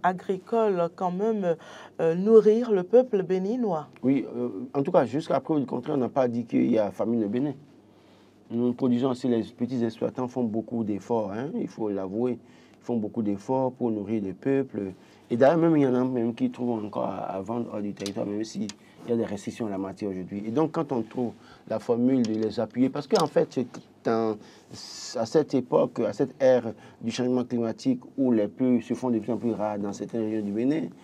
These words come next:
Speaker 2: où parfois c'est les inondations qui détruisent tout, où on a un certain nombre de,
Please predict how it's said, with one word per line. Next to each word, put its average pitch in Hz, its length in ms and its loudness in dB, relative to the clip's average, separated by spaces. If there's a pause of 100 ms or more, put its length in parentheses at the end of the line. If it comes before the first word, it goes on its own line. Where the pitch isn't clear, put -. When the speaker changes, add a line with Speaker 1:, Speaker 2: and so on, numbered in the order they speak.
(280)
Speaker 2:
où 131 100 4
parfois 127 400 2
c'est 123 140 -2
les 107 160 -2
inondations 107 400 0
qui 117 120 -2
détruisent 113 400 -4
tout, 160 360 4 (280)
où 123 160 4
on 117 180 4
a 113 40 -2 (100)
un 117 40 -4
certain 110 200 -6
nombre 117 140 0
de, 107 160 -2